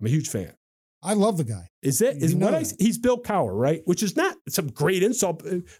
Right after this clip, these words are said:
Speaker 1: Bill Cowher is one of the best football coaches of my lifetime.
Speaker 2: Tom Izzo, look, he's, uh, literally, he's in the Hall of Fame.
Speaker 1: Yep.
Speaker 2: He, what he did, now granted, m-, the program was not, the program has always been pretty good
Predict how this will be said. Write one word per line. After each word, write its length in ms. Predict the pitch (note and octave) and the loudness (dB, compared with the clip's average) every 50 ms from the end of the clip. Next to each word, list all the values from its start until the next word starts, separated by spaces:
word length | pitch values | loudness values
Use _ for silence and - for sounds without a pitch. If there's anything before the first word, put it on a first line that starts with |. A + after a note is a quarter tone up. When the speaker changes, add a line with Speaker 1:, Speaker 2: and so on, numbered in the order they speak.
| _ | _
Speaker 1:
Bill 100 | - C4 | -2 -2
Cowher 300 | B3 - - B3+ B3+ A3+ | 0 0 0 2 4 4
is 100 | G3 - | 4 2
one 80 | G#3+ G3+ | 2 0
of 80 | F#3 | 0
the 40 | F3+ | 0
best 180 | G3+ F3 - - _ _ | -2 -2 -2 -4 _ _
football 260 | - A3+ A3+ - G3 | -6 -4 -2 -2 -2
coaches 340 | F3+ - - G#3+ G#3+ G#3+ E3+ | 0 0 0 -2 -2 -2 -4
of 40 | D#3+ | -2
my 140 | E3 F3 F3+ | 0 0 2
lifetime. 480 | F3+ A3 D4 D#4 - - - - - - _ _ _ _ | 2 0 0 -2 -4 -10 -16 -18 -20 -20 _ _ _ _
Speaker 2:
Tom 180 | - F3 G#3 G3 | -6 -2 0 2
Izzo, 320 | G#3 G3 E3 F3+ F3 F3 | 2 2 2 2 2 4
look, 240 | D#3+ D3 C3 A2 - | 2 2 0 -2 -4
he's, 280 | - - A#2+ G#2+ G#2+ - _ _ _ - | -8 -10 -10 -10 -12 -14 _ _ _ -20
uh, 180 | D3 - A#2+ C3 A#2+ - - _ - | -18 -16 -14 -14 -14 -16 -20 _ -14
literally, 420 | G#2 G#2 B2 B2+ A#2 G#2 A2 C3+ | -10 -8 -6 -6 -6 -6 -4 -4
he's 140 | C3 A2+ G#2+ | -4 -2 -2
in 80 | C3 C#3 | -2 -2
the 60 | A2+ | -2
Hall 200 | G#2+ A#2 A#2 G#2+ | -2 -2 -4 -6
of 80 | F#2 | -8
Fame. 380 | - - G#2 E2+ E2 F2 B2 B2+ - _ _ _ _ _ | -10 -12 -12 -12 -12 -14 -14 -14 -16 _ _ _ _ _
Speaker 1:
Yep. 200 | A2 B2 - - - _ _ _ _ _ _ _ _ _ _ _ | -4 -4 -4 -6 -10 _ _ _ _ _ _ _ _ _ _ _
Speaker 2:
He, 280 | - - - - - A3 | -14 -10 -10 -10 -8 -8
what 280 | A3 F3+ E3 F3 D3+ | -6 -4 -2 -2 -2
he 220 | A#2 - G#3 G#3 G3 | -2 0 0 0 0
did, 680 | E3+ C#3+ B2 A2+ C#3 D#3+ E3 D#3+ D3 C#3 C#3 C3+ C#3 - G#3 | 0 -2 -2 2 2 4 4 4 4 2 2 0 -4 -6 -6
now 220 | D#3 D3+ D3+ D3 C#3 | -4 -2 -2 -2 -2
granted, 520 | B2 C#3 D#3 D3 C3+ B2 A#2 B2 C#3+ - - - | -2 0 0 0 0 0 0 -2 -4 -6 -6 -8
m-, 120 | E3+ E3 - F3+ F3 - - - _ _ _ _ _ - | -10 -8 -8 -10 -14 -14 -14 -18 _ _ _ _ _ -16
the 80 | D#3+ | -12
program 480 | - - A3 A3+ F#3 D3+ D3+ C#3 C3+ A#2+ | -6 -2 0 2 4 4 4 2 2 0
was 200 | A#2+ A#2 A2 G#2+ | 0 -2 -2 -2
not, 200 | C3 A#2+ A2 G#2 | -2 -2 -4 -6
the 500 | G2 F#2 - - - - - B2+ C#3+ - - _ - | -10 -14 -16 -18 -18 -14 -12 -12 -12 -14 -16 _ -10
program 320 | - A3 G#3 F#3 C#3+ B2+ | -8 -4 -4 -2 -2 -2
has 100 | B2 A2 | -2 -2
always 200 | C#3+ C3+ C3+ B2+ | -2 -2 -2 -2
been 160 | G#2+ A#2 A2 G#2 | -2 -4 -6 -6
pretty 240 | - C#3 A2+ G#2+ | -6 -8 -8 -8
good 500 | G2 G2+ F#2+ - C3+ B2 A2 G2 F2+ G#2 | -8 -10 -6 -4 -4 -4 -4 -6 -8 -12